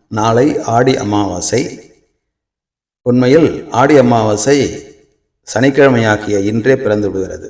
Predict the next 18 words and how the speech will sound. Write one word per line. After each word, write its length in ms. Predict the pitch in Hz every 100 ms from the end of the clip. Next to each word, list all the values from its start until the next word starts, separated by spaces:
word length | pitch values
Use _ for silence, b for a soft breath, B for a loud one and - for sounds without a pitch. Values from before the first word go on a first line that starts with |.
| -
மூணு 240 | 117 131 123
எட்டு 240 | 110 117
இரண்டாயிரத்தி 640 | 123 107 107 104 101 98 120
இருபத்தி 500 | 110 98 101 - - - - _ _ _ _ -
நான்கு 380 | 101 104 101 104 - - -
ஆன 260 | 95 95
சனிக்கிழமை 640 | 92 101 117 110 117 107 98
அன்றே 300 | 95 113 123
அமாவாசை 580 | 98 98 104 98 87 107
பிறந்து 360 | 101 98 101 104
விடுகிறது. 520 | 87 87 82 82 117 - _ _ _ _ _ _ _
அதாவது 440 | - 104 110 104 143 127
இன்று 320 | 113 107 107 95
மாலை, 400 | 92 98 117 123 - - -
சனிக்கிழமை 680 | - 120 123 123 117 104 95 95 - - _ _ _ _ 104
மாலை 360 | 107 104 120 147 147 - _ _ _ _ _ _ _ _ _ -
நான்கு 380 | 104 117 120 113
மணி 240 | 110 143